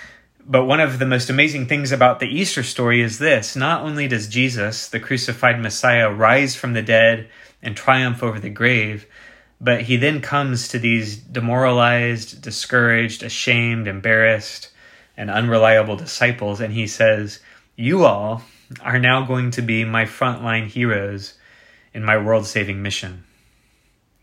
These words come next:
He says, "As the Father has sent me, I am sending you." He says, "You will be my witnesses." Jesus Christ is alive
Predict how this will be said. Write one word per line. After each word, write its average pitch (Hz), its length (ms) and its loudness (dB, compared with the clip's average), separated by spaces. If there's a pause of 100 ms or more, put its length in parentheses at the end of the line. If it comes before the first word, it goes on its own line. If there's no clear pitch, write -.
(640)
He 120 100 -2
says, 139 320 2
"As 151 360 2
the 139 100 -2
Father 139 380 4
has 117 220 -2
sent 127 300 -4
me, 107 500 -2 (560)
I 117 120 0
am 123 180 2
sending 110 460 -2
you." 92 340 -4 (320)
He 127 140 -2
says, 113 420 0
"You 120 760 0 (260)
will 120 140 -2
be 127 120 2
my 131 220 4
witnesses." 110 720 -4 (1700)
Jesus 120 360 0
Christ 127 340 2
is 110 140 -2
alive 110 600 2